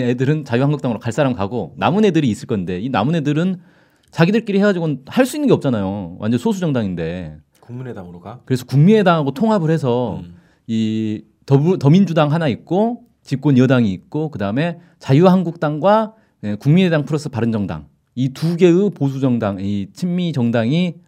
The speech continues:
Speaker 1: 만들어져 가지고 이 둘이서 이 뭘 합니까?
Speaker 2: 연정?
Speaker 1: 예,
Speaker 2: 연정이
Speaker 1: 연-,
Speaker 2: 아니라 협치?
Speaker 1: 협치를
Speaker 2: 뭐. 어.
Speaker 1: 펼치면
Speaker 2: 연정.
Speaker 1: 이길 거 아니에요.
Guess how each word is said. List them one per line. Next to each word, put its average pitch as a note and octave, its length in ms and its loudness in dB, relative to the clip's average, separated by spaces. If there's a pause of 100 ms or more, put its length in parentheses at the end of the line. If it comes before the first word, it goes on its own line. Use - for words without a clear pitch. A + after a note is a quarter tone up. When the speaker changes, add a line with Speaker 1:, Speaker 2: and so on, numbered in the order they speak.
(100)
Speaker 1:
만들어져 G2+ 460 -4
가지고 G2+ 560 -6 (260)
이 D3+ 200 -2
둘이서 E3 640 -2 (500)
이 G#2 220 -6
뭘 G2 200 -8
합니까? G2+ 440 -10 (540)
Speaker 2:
연정? A2+ 500 -10 (100)
Speaker 1:
예, F#3 280 -6 (140)
Speaker 2:
연정이 A#2 280 -2
Speaker 1:
연-, B2 80 2
Speaker 2:
아니라 F#2+ 200 -8
협치? F3+ 520 -10
Speaker 1:
협치를 A#3+ 600 6
Speaker 2:
뭐. - 60 2
어. - 20 2
Speaker 1:
펼치면 G#3+ 420 4 (440)
Speaker 2:
연정. - 80 -2
Speaker 1:
이길 G3 200 6
거 G3+ 100 6
아니에요. A2+ 340 2